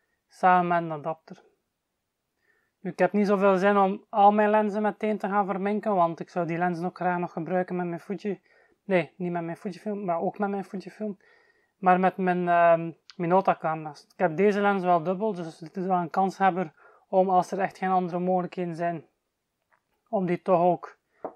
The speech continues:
te gaan verminken zoals dat deze verminkt is. Maar ik heb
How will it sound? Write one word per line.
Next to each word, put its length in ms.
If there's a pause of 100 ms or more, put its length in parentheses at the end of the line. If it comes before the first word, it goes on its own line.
(160)
te 100
gaan 180
verminken 440
zoals 220
dat 300
deze 320
verminkt 440
is. 320 (1500)
Maar 180
ik 120
heb 220